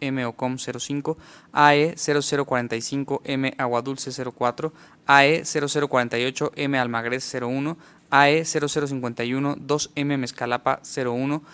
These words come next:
A E cero cero cincuenta y siete M Mezcalapa cero siete, A E cero cero setenta y dos M Tantocop cero uno y A E cero cero siete cuatro M Puchut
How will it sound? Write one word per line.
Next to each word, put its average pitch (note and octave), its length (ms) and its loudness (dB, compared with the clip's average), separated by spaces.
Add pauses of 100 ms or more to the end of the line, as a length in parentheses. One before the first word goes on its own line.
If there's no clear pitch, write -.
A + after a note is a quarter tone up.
(200)
A C#3+ 180 6
E D#3+ 180 4
cero D3+ 240 0
cero D3 200 -2
cincuenta B2 360 -4
y A#2 60 -2
siete C3 400 -6
M C#3+ 300 0
Mezcalapa B2 580 -2
cero B2 220 -8
siete, D3+ 400 -6 (340)
A C#3 220 8
E E3+ 220 4
cero D3 260 -2
cero D3 180 0
setenta A#2+ 340 -4
y B2 40 0
dos C3+ 240 -4
M C#3 200 -2
Tantocop B2+ 480 -6
cero B2+ 240 -6
uno D#3+ 300 -2 (100)
y F3 220 -4 (300)
A C#3 180 8
E E3 140 2
cero D3+ 260 0
cero D#3+ 240 0
siete C#3 300 -4
cuatro D3 420 0 (120)
M D3 260 0
Puchut D#3 560 -8